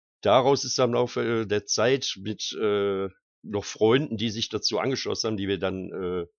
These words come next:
kennengelernt haben, ist es dann dazu gekommen, dass wir so jeder für sich zu Hause immer mehr gebaut hatten. Und irgendwann sind wir gefragt worden, ob wir das auf einer,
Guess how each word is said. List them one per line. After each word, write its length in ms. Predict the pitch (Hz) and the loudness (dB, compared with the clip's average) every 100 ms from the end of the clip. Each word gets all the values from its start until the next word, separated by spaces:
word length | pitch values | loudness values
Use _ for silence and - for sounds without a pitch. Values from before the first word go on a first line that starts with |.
| - | -4
kennengelernt 580 | 120 110 92 92 87 - | -2 0 0 -2 -4 -4
haben, 240 | 98 131 _ _ _ _ _ _ _ _ - | -4 -6 _ _ _ _ _ _ _ _ -8
ist 180 | 113 | -6
es 160 | 123 123 | -4 0
dann 160 | 123 120 | 2 2
dazu 300 | 117 - 113 | 0 -4 -4
gekommen, 340 | 120 120 117 | -2 0 0
dass 200 | 113 - | -2 0
wir 100 | 110 | -2
so 140 | 95 101 | 0 0
jeder 240 | 95 120 | 0 0
für 180 | 113 107 | 0 -4
sich 220 | 90 - | -6 -8
zu 100 | - | -2
Hause 280 | 104 117 101 | 0 0 -2
immer 160 | 107 98 | -2 -2
mehr 240 | 87 104 | 0 -2
gebaut 480 | 127 113 131 147 - | -2 -2 0 0 0
hatten. 240 | 143 - | -2 -2
Und 140 | 117 101 | -6 -2
irgendwann 420 | 113 120 117 113 | 0 2 0 0
sind 180 | 120 117 | -2 -2
wir 140 | 117 | 0
gefragt 540 | 101 98 92 107 - 120 | 0 -4 -2 -2 -2 -2
worden, 460 | 117 120 117 117 - | 0 0 -2 -6 -4
ob 160 | 101 | -4
wir 80 | 107 | 0
das 220 | 110 - | 0 2
auf 160 | 101 104 | -2 2
einer, 360 | 101 101 98 | 2 4 2